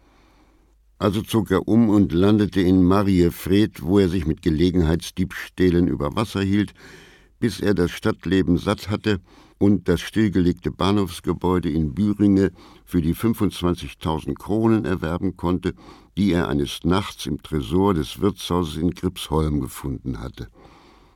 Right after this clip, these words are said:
Jetzt lebte er mehr oder weniger von der Stütze.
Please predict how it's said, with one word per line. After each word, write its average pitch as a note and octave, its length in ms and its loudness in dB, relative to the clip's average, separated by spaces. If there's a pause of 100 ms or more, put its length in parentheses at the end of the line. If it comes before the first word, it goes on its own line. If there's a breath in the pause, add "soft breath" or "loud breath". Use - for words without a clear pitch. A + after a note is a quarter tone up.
(140 soft breath)
Jetzt - 300 -2
lebte G2+ 300 -2
er D2+ 140 2
mehr F2 240 2
oder D#2 240 -4
weniger D#2+ 340 0
von D2 180 -8
der E2+ 120 -4
Stütze. - 680 -6